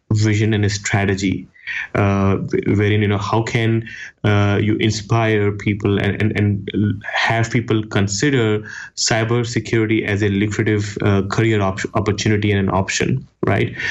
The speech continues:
So, yeah, so, uh, I've been focused on both of those aspects. Uh, at a personal level, I've been looking at, uh, you know,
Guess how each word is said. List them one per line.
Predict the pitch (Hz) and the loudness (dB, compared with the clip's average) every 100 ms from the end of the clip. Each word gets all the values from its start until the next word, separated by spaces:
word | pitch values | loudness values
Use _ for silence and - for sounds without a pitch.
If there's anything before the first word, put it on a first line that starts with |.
| - - - - | -4 -4 -4 -4
So, | - | 0
yeah, | 151 117 | 0 0
so, | 143 135 135 - | 0 0 -2 -6
uh, | - 123 117 - - - - | -4 -2 0 -2 -2 -6 -2
I've | 151 165 | 0 0
been | 175 | 0
focused | - 156 160 160 | 0 0 2 2
on | 139 | 0
both | 113 120 143 | 2 2 2
of | 160 | 0
those | 147 156 | 0 0
aspects. | 151 151 - 175 175 - - - _ _ _ - - - | 0 -2 -2 -2 -2 -6 -8 -14 _ _ _ -20 -10 -2
Uh, | 120 117 113 117 | 0 2 2 0
at | 120 | 0
a | 123 | -2
personal | 123 170 175 160 | 2 0 2 2
level, | 135 120 120 | 2 2 2
I've | 117 117 | 0 0
been | 120 120 123 | 0 0 0
looking | 117 117 127 120 | 0 2 2 2
at, | 117 113 - - - - | 0 -4 -8 -10 -8 -2
uh, | 117 110 | 2 2
you | 110 | 2
know, | 123 | 2